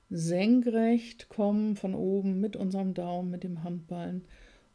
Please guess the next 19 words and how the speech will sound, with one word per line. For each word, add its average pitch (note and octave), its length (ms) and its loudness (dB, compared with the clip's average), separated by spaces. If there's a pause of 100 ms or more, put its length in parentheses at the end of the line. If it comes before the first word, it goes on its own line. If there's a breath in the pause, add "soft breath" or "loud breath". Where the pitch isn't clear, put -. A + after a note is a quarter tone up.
und F3+ 220 -2
versuchen F#3+ 800 -4
wirklich E3 320 -6
in F3 140 -4
den E3 240 -4
Tsubo F#3 540 -2
einzusinken. G3+ 920 2 (460 loud breath)
Jetzt A#3+ 240 2
ist G#3+ 160 -2
die A3 80 0
große G3+ 320 0
Frage, F#3 560 -2 (1080 soft breath)
spüre B3 440 2
ich G#3+ 180 0
überhaupt F3+ 520 0 (100)
irgendetwas? D#3 1120 4
Und E3+ 260 -8
ich F#3+ 200 -8
bin F#3+ 360 0